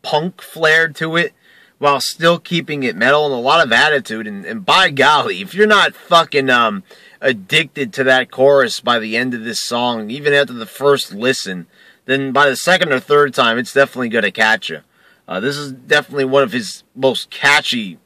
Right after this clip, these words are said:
songs I think I've ever fucking heard. I mean, this is, um, wow. I mean, th-, th-, this is like fucking Push It, which is, makes it really fucking sad. Um, then you've got songs like fucking Static Killer, which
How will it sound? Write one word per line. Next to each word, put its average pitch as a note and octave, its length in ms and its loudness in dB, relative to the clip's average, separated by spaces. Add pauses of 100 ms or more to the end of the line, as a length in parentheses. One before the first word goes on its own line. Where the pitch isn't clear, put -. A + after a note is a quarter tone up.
songs A#2+ 640 -2
I G#2 140 -2
think A#2+ 260 -8
I've A2+ 220 -2
ever G#2+ 280 -4
fucking A2 400 -4
heard. G2 320 -4
I F#2 60 0
mean, F#2+ 260 -8 (500)
this D3 200 -4
is, C#3 320 -8
um, G#2 500 0 (300)
wow. F#2 420 -2 (220)
I G#2 100 -6
mean, A#2+ 240 -6
th-, D3 160 -2
th-, D#3+ 140 -12
this D#3+ 180 -8
is D3 160 -10
like C3 260 0
fucking A#2 420 -2
Push - 360 0
It, E2+ 160 -8 (300)
which C#3+ 180 -6
is, A#2+ 180 -8
makes D#3 260 0
it - 120 -10
really C#3 400 -2
fucking B2+ 460 -2
sad. G2+ 480 0 (520)
Um, C3 360 0 (160)
then F#3 180 2
you've C4 140 0
got G3+ 280 2
songs G3+ 560 -2
like D#3+ 240 2
fucking C#3+ 420 -2
Static D#3+ 520 0
Killer, D#3 340 0
which A2+ 380 -4